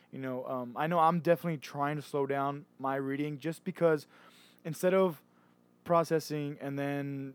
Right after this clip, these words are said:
waiting a little bit, I'd rather just go along with the book, let time take its,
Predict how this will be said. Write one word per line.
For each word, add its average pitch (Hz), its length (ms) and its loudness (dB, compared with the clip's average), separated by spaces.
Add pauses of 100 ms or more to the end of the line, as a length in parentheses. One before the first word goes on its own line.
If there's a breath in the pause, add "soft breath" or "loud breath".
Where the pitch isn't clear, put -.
(140)
waiting 147 320 2
a 143 40 -2
little 135 180 0
bit, 135 280 2
I'd 143 160 4
rather 170 160 6
just 147 220 -4
go 156 180 6
along 139 380 4
with 135 140 -6
the 127 60 -8
book, 131 340 0
let 147 260 0 (140)
time 151 420 -2
take 143 200 0
its, - 340 -10